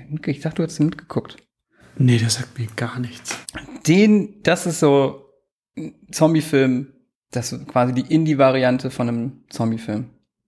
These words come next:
Speaker 1: So ganz low-budget, Indie-mäßig. Zwei Kumpels, die in der Zombie-Apokalypse irgendwie noch klarkommen müssen. Und das war so der letzte Zombie-Film, glaub ich, wo ich gesagt hab, das war richtig cool und irgendwie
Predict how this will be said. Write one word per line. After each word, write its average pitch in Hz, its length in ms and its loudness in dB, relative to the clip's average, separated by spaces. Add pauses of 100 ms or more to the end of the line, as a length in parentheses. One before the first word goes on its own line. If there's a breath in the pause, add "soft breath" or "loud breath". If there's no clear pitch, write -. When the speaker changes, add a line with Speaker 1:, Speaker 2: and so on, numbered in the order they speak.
(160)
Speaker 1:
So 117 140 -8
ganz 135 240 2
low-budget, 127 520 2
Indie-mäßig. 110 680 -4 (440)
Zwei 143 280 2
Kumpels, 143 640 0 (600)
die 127 480 2 (420)
in 139 80 2
der 123 120 2
Zombie-Apokalypse 123 1120 -2 (120)
irgendwie 120 220 -4
noch 113 160 -4
klarkommen 110 420 -6
müssen. 120 240 -12 (320)
Und 127 140 0
das 135 120 2
war 143 120 4
so 139 80 2
der 135 160 4
letzte 131 260 2
Zombie-Film, 127 600 2
glaub 113 240 4
ich, 113 160 -8
wo 117 80 -4
ich 113 120 -10
gesagt 117 320 0
hab, 113 200 -2 (800 soft breath)
das 127 280 0
war 123 120 4
richtig - 440 -6
cool 123 220 2
und - 180 -2
irgendwie 113 480 -2